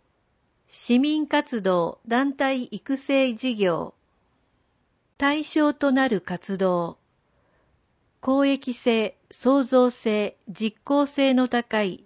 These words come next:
社会貢献活動。交付要件、設立後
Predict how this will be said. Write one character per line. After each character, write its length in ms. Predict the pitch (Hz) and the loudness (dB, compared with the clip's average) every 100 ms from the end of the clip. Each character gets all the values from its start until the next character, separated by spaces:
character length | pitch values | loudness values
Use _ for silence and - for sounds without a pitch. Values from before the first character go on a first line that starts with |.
| 196 | -14
社 200 | - 202 | -8 -4
会 260 | 262 277 | -2 -2
貢 360 | 269 - 262 254 | -2 0 0 2
献 280 | 254 247 233 | 0 0 0
活 340 | 226 - 170 | -2 -4 -10
動。 300 | - 151 - _ _ _ _ _ _ _ _ _ _ _ _ _ _ _ - | -10 -10 -14 _ _ _ _ _ _ _ _ _ _ _ _ _ _ _ -6
交 240 | 277 294 | 0 0
付 180 | 285 294 | 2 0
要 200 | 277 269 | 4 2
件、 340 | 208 180 160 - - _ _ _ _ _ _ | 2 -6 -8 -12 -20 _ _ _ _ _ _
設 400 | _ 233 226 294 | _ -4 -2 -2
立 340 | 277 269 - 240 | -2 -2 -4 2
後 300 | 240 226 | 2 2